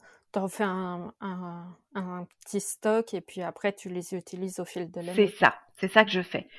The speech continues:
Speaker 2: En fait, il y a la période de cueillette, euh, printemps, euh, été, où là, je fais mon stock.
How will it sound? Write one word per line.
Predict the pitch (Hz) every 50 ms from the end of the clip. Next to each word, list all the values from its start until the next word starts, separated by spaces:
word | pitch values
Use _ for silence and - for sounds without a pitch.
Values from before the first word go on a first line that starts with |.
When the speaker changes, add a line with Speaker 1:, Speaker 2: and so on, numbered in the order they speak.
| - -
Speaker 2:
En | - 185
fait, | 185 - 226 220 220 -
il |
y | 190
a | 156
la | 165 170
période | - 269 262 262 254 208
de | 196 214
cueillette, | 214 - - 196 196 196 190 190 -
euh, | - 196
printemps, | - - - - 247 240 - - 233 214 208 - _ _ _ _ _ -
euh, | 190 - - - -
été, | 233 226 233 - 240 226 220 - -
où | 190
là, | 190 185 190
je | 196 -
fais | - 180 185
mon | 185 190
stock. | - - - 180 185 - - - -